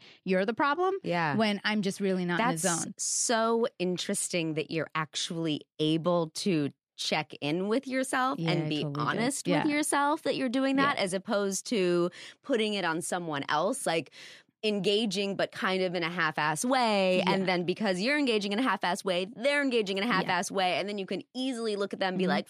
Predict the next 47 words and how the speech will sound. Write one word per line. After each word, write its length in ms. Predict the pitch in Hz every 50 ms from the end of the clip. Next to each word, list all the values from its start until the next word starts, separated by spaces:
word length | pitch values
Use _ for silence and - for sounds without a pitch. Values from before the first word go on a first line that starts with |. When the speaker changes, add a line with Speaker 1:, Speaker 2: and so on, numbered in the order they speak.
| - _
Speaker 2:
"Fuck 260 | - 185 440 - - -
them. 480 | 190 190 202 196 185 170 151 151 143
Speaker 1:
Mm-hmm. 440 | 143 135 143 196 196 190 214 233 254
Speaker 2:
They're 240 | 277 294 320 339 320
not 220 | 302 262 247 220
really 220 | 226 247 233 233 233
that 200 | 240 254 262 247
interested." 840 | 254 262 269 - 226 202 202 - - 196 180 170 160 156 156 151 185
Speaker 1:
Yep. 260 | 190 208 240 240 - -
Speaker 2:
So 180 | - 226 202
putting 300 | 190 - - 277 208 208
it 80 | 208 190
on 220 | 180 170 180 185
them 320 | 170 196 202 208 190 180 170 127
instead 340 | 180 175 - - 220 220
of 100 | 214 185
taking 320 | - - 165 151 - 160 151
responsibility 840 | 143 160 - - 165 156 180 - 170 170 202 240 - 370 - 139 302
for 100 | - 156
Speaker 1:
Yeah. 60 | 156
Speaker 2:
what 100 | - -
you're 120 | - - -
actually 440 | - - - - - - - - -
doing. 160 | - - 247
Speaker 1:
Well, 100 | 262 262
'cause 160 | - - 349 285
I 180 | 302 294 320 349
was 80 | 381
Speaker 2:
And 60 | - 330
Speaker 1:
like, 140 | 269 240 -
I 180 | - 220 240 285
tr-, 160 | 302 339 277 277
I 100 | 226 240
tell 200 | - 294 254 233
her, 60 | 220
I'm 80 | 214
like, 160 | 214 202 196 180
"Don't 180 | 220 214 247
play 160 | 262 - 302
games," 540 | 277 214 247 233 226 220 226 220 220 208 -
and, 260 | - - 196 196 196
like, 240 | 196 190 185 175 -
I 160 | 190 190 196
don't 140 | 214 233 233
Speaker 2:
Yeah. 60 | - -
Speaker 1:
play 140 | 247 214 208
games. 380 | 208 220 208 208 214 214 196